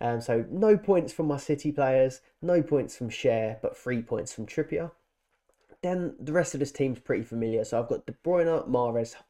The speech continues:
and Bruno, Haaland, Kane, Rashford. So despite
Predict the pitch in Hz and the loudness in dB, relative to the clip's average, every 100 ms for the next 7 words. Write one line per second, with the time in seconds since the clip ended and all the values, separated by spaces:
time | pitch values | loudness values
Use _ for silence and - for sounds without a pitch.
0 | _ - 117 113 143 139 139 139 135 - | _ -12 -10 -2 4 4 4 0 -2 -8
1 | - _ _ - - 143 123 117 110 - | -20 _ _ -8 4 6 6 2 -4 -12
2 | - 113 113 113 - 117 107 - 85 90 | -6 -4 -4 -8 -6 -6 -6 -10 -10 -10
3 | - _ _ _ - 175 170 151 - 160 | -12 _ _ _ 0 6 6 6 -2 -6
4 | - - 214 202 - | -6 2 4 4 -2